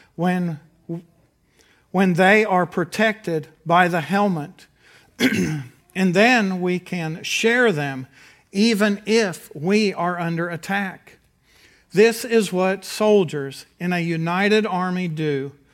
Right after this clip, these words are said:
to protect each other. But this helmet does not only remind us that we are united.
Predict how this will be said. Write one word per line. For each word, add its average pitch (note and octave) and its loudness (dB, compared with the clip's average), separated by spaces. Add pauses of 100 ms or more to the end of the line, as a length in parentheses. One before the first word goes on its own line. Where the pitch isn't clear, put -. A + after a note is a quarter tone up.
(240)
to F3 0
protect E3+ -4
each D3+ -8
other. C3 -8 (2250)
But E3 -6
this A3+ 4
helmet E3+ -2 (160)
does D3+ -4
not G3 2
only E3+ -4
remind D3 -4
us - -16 (180)
that D3 -6
we D#3 -2
are D#3 -2
united. C3 -8